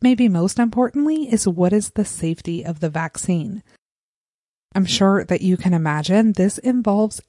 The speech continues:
a lot of research. And I also am going to factor in the particulars of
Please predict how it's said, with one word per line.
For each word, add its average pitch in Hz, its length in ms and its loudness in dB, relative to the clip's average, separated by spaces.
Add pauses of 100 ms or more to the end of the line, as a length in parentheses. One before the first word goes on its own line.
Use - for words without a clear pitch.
a 214 140 2
lot 175 540 -2 (180)
of 185 220 -2
research. 156 640 -6 (520)
And 294 280 4 (180)
I 196 140 4
also 233 380 4
am 269 120 6
going 190 280 4
to 220 180 2
factor 170 520 -2
in 175 300 0
the 180 100 -4
particulars 180 920 -2
of 170 280 0